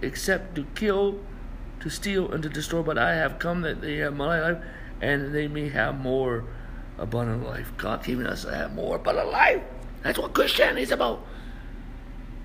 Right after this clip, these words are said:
Out of all the symbols that God chose for this newfound religion. He chose a cup of wine because it's about a merry time, merry heart,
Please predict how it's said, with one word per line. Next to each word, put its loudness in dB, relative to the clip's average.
Out 4
of 0
all 8
the 0
symbols 4
that 0
God 4
chose 4
for 2
this 2
newfound 2
religion. 2
He 2
chose 4
a 0
cup 4
of 2
wine 6
because 2
it's 4
about 2
a 0
merry 4
time, 2
merry 2
heart, 2